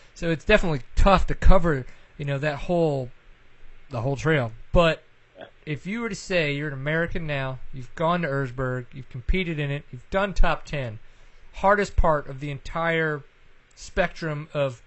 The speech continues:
Speaker 1: you know, prologue, Iron Giant, all that kinds of stuff, what is probably the hardest part?
Speaker 2: Um, you know, I would, the hardest part, like, technical wise, is literally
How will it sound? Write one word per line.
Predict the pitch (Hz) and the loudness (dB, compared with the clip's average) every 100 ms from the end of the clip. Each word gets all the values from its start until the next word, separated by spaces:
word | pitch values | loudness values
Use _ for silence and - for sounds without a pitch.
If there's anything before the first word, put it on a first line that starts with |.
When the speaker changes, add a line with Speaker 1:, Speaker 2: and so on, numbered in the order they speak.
| - | -10
Speaker 1:
you | 156 | -10
know, | 123 | -2
prologue, | - 185 180 175 170 165 156 - - - - | 2 4 2 0 0 -2 -6 -12 -16 -14 -10
Iron | 143 151 143 | -6 -6 -4
Giant, | 147 147 147 143 135 | -4 -2 -4 -6 -8
all | 139 | -8
that | 135 - | -8 -10
kinds | 131 123 | -10 -10
of | |
stuff, | 117 127 123 | -8 -10 -6
what | 160 | -6
is | 151 | -6
probably | - 151 147 135 135 123 - - - - | -4 -4 -4 -8 -8 -10 -16 -20 -20 -14
the | 131 | -10
hardest | 143 135 131 | -8 -6 -8
part? | - 123 - - - - - - - _ - - _ _ - - - - _ | -8 -8 -10 -14 -16 -18 -20 -20 -20 _ -20 -20 _ _ -20 -20 -20 -20 _
Speaker 2:
Um, | 139 165 175 175 180 175 143 - - | 6 8 8 10 8 6 -2 -14 -4
you | 143 | 2
know, | 151 156 156 | 6 8 8
I | 151 135 151 | 6 6 6
would, | 151 - - - - - | 4 -2 -18 -20 -20 -4
the | - 131 | 2 4
hardest | 170 208 185 - - - - - _ - _ - - - - _ - | 6 6 6 2 -4 -8 -14 -20 _ -20 _ -16 -16 -20 -20 _ -4
part, | - 143 131 123 - | 6 8 8 6 2
like, | 120 113 - - - - | 0 0 -2 -20 -20 -2
technical | 156 143 147 151 | 0 0 -2 2
wise, | 147 151 135 | 6 6 4
is | 110 | -2
literally | 120 123 120 113 - | 2 4 4 2 -2